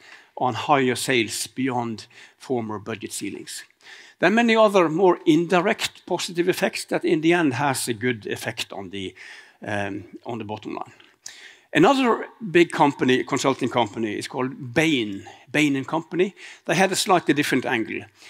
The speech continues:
They have defined something which they call leading companies, uh, a group of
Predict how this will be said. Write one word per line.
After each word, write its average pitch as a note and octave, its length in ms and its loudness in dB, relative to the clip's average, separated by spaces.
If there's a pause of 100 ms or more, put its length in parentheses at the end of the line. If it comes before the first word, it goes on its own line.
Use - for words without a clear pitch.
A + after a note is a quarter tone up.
(240)
They F#3+ 380 4
have D3 400 2
defined D3+ 500 4
something C3+ 720 0
which C3+ 180 -2
they B2+ 120 -2
call B2+ 200 -4
leading E3 460 2
companies, F#3 720 -2
uh, - 240 -6 (180)
a C3 80 -4
group D3+ 260 6
of A#2 100 -2